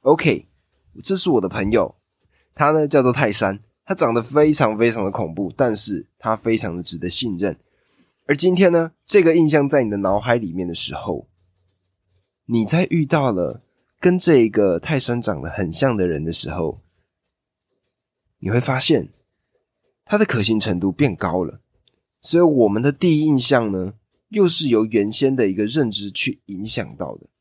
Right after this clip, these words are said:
那各位应该也有过这种经验吧？例如说，跟你同一堂课，或者是在同一间公-，同一个机构上班的同事，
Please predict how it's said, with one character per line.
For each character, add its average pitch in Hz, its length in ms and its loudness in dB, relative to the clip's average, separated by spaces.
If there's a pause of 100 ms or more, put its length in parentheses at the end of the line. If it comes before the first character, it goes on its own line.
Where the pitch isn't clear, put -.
(460)
那 113 240 2
各 123 180 4
位 120 160 6
应 117 160 0
该 123 160 4
也 113 140 2
有 98 160 2
过 104 180 0
这 113 120 -2
种 98 160 -2
经 120 260 -4
验 131 180 2
吧？ 85 240 -10 (320)
例 185 100 -4
如 190 120 2
说， 175 420 0 (180)
跟 202 160 4
你 156 100 2
同 123 280 -4
一 - 20 0
堂 131 200 -4
课， 127 340 0
或 123 200 -4
者 95 160 -4
是 101 240 -6
在 98 320 -4 (640)
同 123 300 -4
一 - 20 -2
间 123 360 -2 (220)
公-， 151 240 2 (100)
同 135 220 2
一 - 20 -2
个 139 100 4
机 165 220 -4
构 170 240 4
上 123 360 -2
班 98 220 -2
的 92 140 -4
同 87 320 -8
事， 107 360 -4